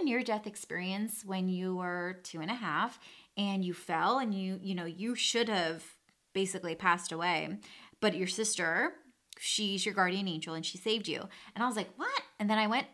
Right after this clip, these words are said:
back home and I asked my dad, "Did I have, like, a really, like, crazy accident yet?" But he's like, "Yes, we were at a house and it was, like, a, it was still being built, and you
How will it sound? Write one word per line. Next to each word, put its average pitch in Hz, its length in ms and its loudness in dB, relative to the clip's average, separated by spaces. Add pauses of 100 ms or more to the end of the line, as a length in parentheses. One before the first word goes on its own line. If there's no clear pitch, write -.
back 214 260 8
home 226 300 2
and 190 80 2
I 175 60 0
asked 185 200 4
my 190 100 -2
dad, 180 220 -6 (100)
"Did 294 140 -4
I 415 40 4
have, 571 60 0
like, 640 720 0
a 240 160 2
really, 247 240 -2
like, 247 160 0
crazy 190 460 -4
accident 208 480 -2
yet?" 247 220 -2
But 233 100 -2
he's 202 120 -2
like, 208 180 -2 (320)
"Yes, 262 640 2 (280)
we 233 140 2
were 359 180 6
at 254 140 2
a 180 400 6 (120)
house 233 640 0 (340)
and 202 460 4
it 208 120 2
was, 202 200 -2
like, 190 180 -2
a, 170 460 -2 (280)
it 226 80 -2
was 208 140 -2
still 233 180 4
being 214 200 0
built, 190 400 -2 (360)
and 208 320 2
you 233 280 0